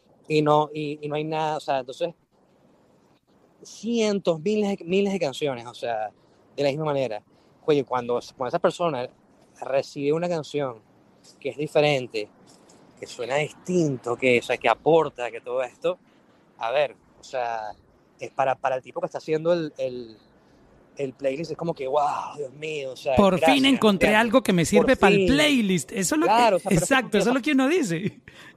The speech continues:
Speaker 1: Totalmente, o sea, es, es que, es que, o sea, pónganse en los zapatos de esa persona.
Speaker 2: Claro.
Speaker 1: O sea, es, es, es, es, es, le están haciendo un favor a esa persona. Le hacen un favor,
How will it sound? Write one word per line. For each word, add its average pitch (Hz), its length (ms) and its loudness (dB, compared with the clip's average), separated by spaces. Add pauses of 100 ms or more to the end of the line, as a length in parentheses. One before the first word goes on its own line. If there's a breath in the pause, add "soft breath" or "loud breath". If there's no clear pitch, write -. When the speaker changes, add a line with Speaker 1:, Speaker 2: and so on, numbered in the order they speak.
(120)
Speaker 1:
Totalmente, 214 600 -4
o - 20 -6
sea, 185 300 0
es, 180 240 -8
es 175 120 -12
que, 240 240 -8
es 175 160 -16
que, 220 140 -6
o - 300 -20
sea, 170 120 -12
pónganse 240 320 -8
en 247 40 -6
los 208 80 -10
zapatos 185 260 -6
de 202 60 -4
esa 220 100 -8
persona. 156 460 -12 (260)
Speaker 2:
Claro. 196 500 2
Speaker 1:
O 156 60 -8
sea, 147 380 -2
es, 175 240 -4
es, 170 220 -6
es, 170 220 -8 (380)
es, 165 240 -8
es, 165 80 -8
le 156 140 -16
están 190 180 2
haciendo 233 180 4
un 214 60 4
favor 202 300 6
a - 20 -12
esa 175 100 -2
persona. 131 400 -8
Le - 680 -20
hacen 170 160 -2
un 170 80 -2
favor, 147 400 0